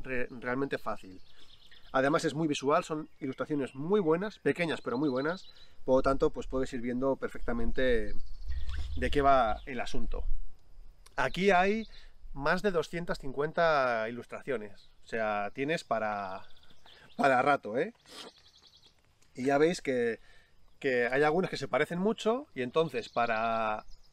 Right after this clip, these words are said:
que no haya problemas a la hora de identificar una especie u otra,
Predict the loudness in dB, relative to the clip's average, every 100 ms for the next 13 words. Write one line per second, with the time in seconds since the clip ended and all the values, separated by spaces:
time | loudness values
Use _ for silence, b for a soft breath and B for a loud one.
0 | -20 -20 -20 -12 -6 -4 -2 2 2 2
1 | 2 2 2 0 -2 0 -2 -2 -6 -10
2 | -6 0 0 0 -4 -4 -6 -4 -4 -2
3 | -2 -4